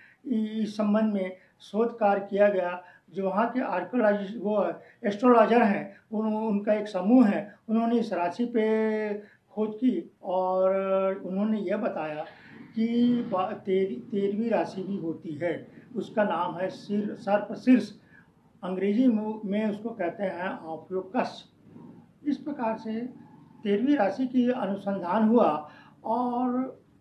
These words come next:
ईश्वर में, ज्योतिषों में अभी भी ये बहस हो रही है, इसमें ग-,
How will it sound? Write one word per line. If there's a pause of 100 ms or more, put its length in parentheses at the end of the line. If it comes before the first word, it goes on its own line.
(520)
ईश्वर
में,
ज्योतिषों
में
अभी
भी (440)
ये
बहस
हो
रही
है,
इसमें
ग-,